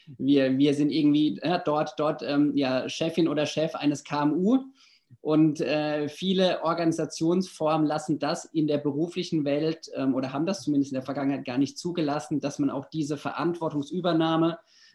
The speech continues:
ja, die ja die allermeisten von uns auch irgendwo innehaben, äh, auch im beruflichen tagtäglich leben kann. Und ich glaube, das ist das Wichtigste, dass wir die Stärken,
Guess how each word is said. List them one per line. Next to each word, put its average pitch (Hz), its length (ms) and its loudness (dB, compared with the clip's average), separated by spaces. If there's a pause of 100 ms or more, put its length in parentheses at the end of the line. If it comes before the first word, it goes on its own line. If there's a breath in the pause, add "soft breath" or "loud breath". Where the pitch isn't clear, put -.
ja, 147 260 0
die 160 200 -6
ja 151 140 4
die 151 140 0
allermeisten 160 640 0
von 143 140 0
uns 156 220 0
auch 143 260 -4
irgendwo 147 360 0
innehaben, 151 760 2
äh, 123 40 -8 (120)
auch 143 180 0
im 160 140 0
beruflichen 151 580 -2
tagtäglich 143 640 -6
leben 151 280 0
kann. 110 400 -6
Und 135 100 0
ich 131 100 0
glaube, 139 240 -2
das 160 200 -4
ist - 160 -8
das 143 160 -10
Wichtigste, 185 500 -6
dass 135 260 -8
wir 143 120 -4
die 131 100 -4
Stärken, 196 760 -4